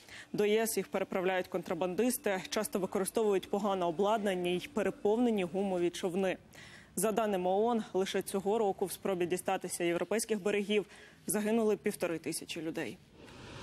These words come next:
Терактів і нелегалів у Європі може побільшати. Таку думку висловив президент Чехії Мілош Земан.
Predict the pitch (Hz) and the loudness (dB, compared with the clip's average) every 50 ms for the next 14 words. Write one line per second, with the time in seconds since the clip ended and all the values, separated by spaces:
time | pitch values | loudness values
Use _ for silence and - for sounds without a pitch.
0 | - - - - - - - - - - - - _ _ - - - - - - | -14 -16 -18 -20 -20 -20 -20 -20 -20 -20 -20 -20 _ _ -20 -20 -20 -20 -20 -20
1 | - _ _ - 311 311 320 302 - - - 254 220 - 277 285 294 294 285 277 | -20 _ _ 2 2 4 4 2 2 0 0 0 0 2 4 4 4 4 4 4
2 | 285 247 240 240 233 220 247 240 240 220 277 302 285 277 240 226 220 214 233 - | 4 4 4 4 4 4 4 4 4 4 2 2 2 2 2 2 2 2 0 0
3 | - 233 196 214 277 339 330 - - 247 - - 214 202 214 196 - 247 214 240 | 0 2 2 2 2 2 2 2 0 0 0 0 0 0 0 0 0 0 2 4
4 | 254 262 - 254 214 208 240 226 - 254 233 226 226 202 - 214 196 220 208 185 | 2 2 2 2 2 2 0 0 0 0 2 2 0 0 0 0 0 0 0 0
5 | 214 196 196 - - 254 269 269 - - 262 240 220 214 202 202 208 214 208 202 | 0 -2 -2 -2 0 0 0 -2 -2 0 0 2 2 2 2 2 2 2 2 2
6 | 196 196 185 214 220 214 202 185 175 160 151 | 0 0 2 2 2 2 0 0 -2 -4 -6